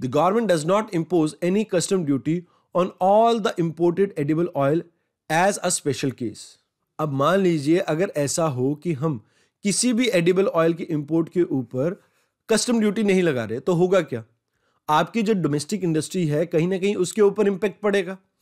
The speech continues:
क्योंकि सरसों का तेल तो, या मस्टर्ड ऑयल जो बोलते हैं हम, वो तो इंडिया में भी प्रोड्यूस होता है।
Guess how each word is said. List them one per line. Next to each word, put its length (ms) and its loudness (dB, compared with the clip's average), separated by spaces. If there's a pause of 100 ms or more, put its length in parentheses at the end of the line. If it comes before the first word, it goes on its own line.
(380)
क्योंकि 160 -2
सरसों 360 0
का 120 2
तेल 280 2
तो, 220 2
या 120 2
मस्टर्ड 360 -2
ऑयल 220 2
जो 180 -2
बोलते 380 -4
हैं 60 0
हम, 220 -4 (380)
वो 80 0
तो 100 2
इंडिया 320 4
में 120 2
भी 100 0
प्रोड्यूस 360 2
होता 200 0
है। 100 -4